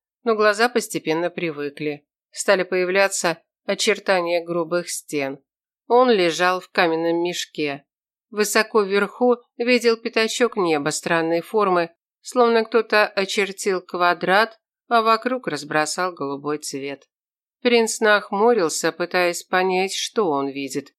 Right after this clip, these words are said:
Голову тут же прострелила сильнейшая боль. Во рту пересохло, невыносимо хотелось пить. И еще эти звуки. Кап-кап, кап-кап,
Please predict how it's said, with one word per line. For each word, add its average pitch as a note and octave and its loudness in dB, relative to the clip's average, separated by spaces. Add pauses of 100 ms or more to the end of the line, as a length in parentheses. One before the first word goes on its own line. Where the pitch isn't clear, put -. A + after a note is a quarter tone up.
(300)
Голову A3 6
тут G#3+ 0
же E3+ 2
прострелила F3 2
сильнейшая E3+ 0
боль. C#3 -6 (280)
Во G#3 2
рту G#3+ -2
пересохло, F3 -2 (280)
невыносимо A3 0
хотелось E3 -4
пить. - -10 (300)
И G#3+ -4
еще G#3+ -2
эти D3 0
звуки. E3+ -6 (520)
Кап-кап, E3+ -2 (380)
кап-кап, E3 -2